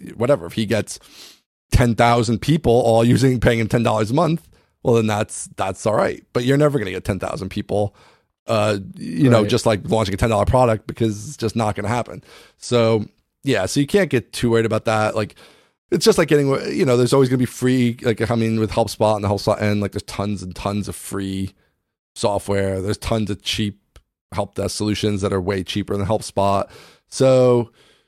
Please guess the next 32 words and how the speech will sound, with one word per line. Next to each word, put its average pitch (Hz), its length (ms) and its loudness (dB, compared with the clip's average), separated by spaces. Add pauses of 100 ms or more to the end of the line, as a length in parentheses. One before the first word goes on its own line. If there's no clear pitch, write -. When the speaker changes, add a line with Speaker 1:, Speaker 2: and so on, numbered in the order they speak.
(140)
Speaker 1:
you - 80 -8
kinda 196 240 2
have 156 160 2
to 110 300 -2 (360)
balance 120 480 0
it 110 120 2
for, 117 100 0
like, 101 100 -2
the 104 60 -2
market 104 340 0
you're 101 160 -2
reaching 117 680 -2 (200)
and 113 180 -2
find 120 220 0
a 107 40 0
way 104 120 -2
to 98 80 -4
reach 110 420 -4 (220)
a 104 140 0
market 95 680 -6
at - 120 -8
all 95 320 -2
is 92 100 -8
kinda, 90 200 -6
like, 90 120 -12
usually 87 220 -8
the - 60 -12
first - 320 -8
step - 260 -6
in - 80 -8
that. - 240 -6
Like, - 320 -14